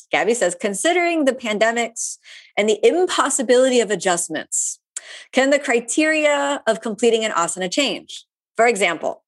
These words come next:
Supta Kurmasana. It's super difficult to bind without any adjustment. I'm in Brazil and I have no hope to practice in person with my teachers in the next year." I understand, Gabby. Oh, goodness.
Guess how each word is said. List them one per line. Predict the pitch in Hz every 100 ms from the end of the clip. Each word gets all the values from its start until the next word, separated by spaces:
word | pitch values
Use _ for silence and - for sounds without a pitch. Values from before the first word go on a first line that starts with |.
| _
Supta | - 214 214
Kurmasana. | - 202 165 139 123 - - _ _ - - - -
It's | 349 381
super | 330 330
difficult | 277 269 277 254 247 247
to | 202
bind | 185 220 247
without | 226 202 202
any | 196 196
adjustment. | 190 170 165 - 151 -
I'm | 190 233
in | 262
Brazil | 294 240 247 233 233 233
and | 196
I |
have | 180 185
no | 190 247 285 294
hope | 294 262 262
to | -
practice | - 240 240 262 - 233 190
in | 175
person | - 240 254 254 226
with | 196
my | 185 165
teachers | - 247 233 226 233 226 220
in | 185 175
the |
next | 175 190 185 - -
year." | 151 127 101 - _ - - - - _ -
I | 175 202 190
understand, | 190 180 175 151 147 151
Gabby. | 143 113 165 156 156 - _ _ _ _
Oh, | 180 196 190 185 180
goodness. | 175 151 151 104 104 - - -